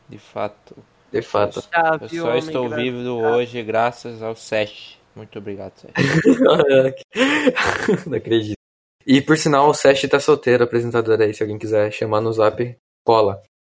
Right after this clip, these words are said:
Speaker 1: WhatsApp
Speaker 3: Cola.
Speaker 1: dois, tá?
Speaker 3: WhatsApp dois,
Speaker 2: WhatsApp
Speaker 3: tá
Speaker 2: dois,
Speaker 3: bom.
Speaker 2: é verdade. Não chega com o WhatsApp um,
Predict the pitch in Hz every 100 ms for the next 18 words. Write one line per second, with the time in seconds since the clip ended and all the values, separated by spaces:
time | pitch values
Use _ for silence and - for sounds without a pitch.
0 | _ _ _ _ _ _ _ _ _ -
1 | 160 104 143 139 143 113 107 - 107 -
2 | 147 - 165 226 220 117 131 123 127 123
3 | 113 127 107 - _ _ - 208 107 -
4 | 120 131 135 139 131 127 127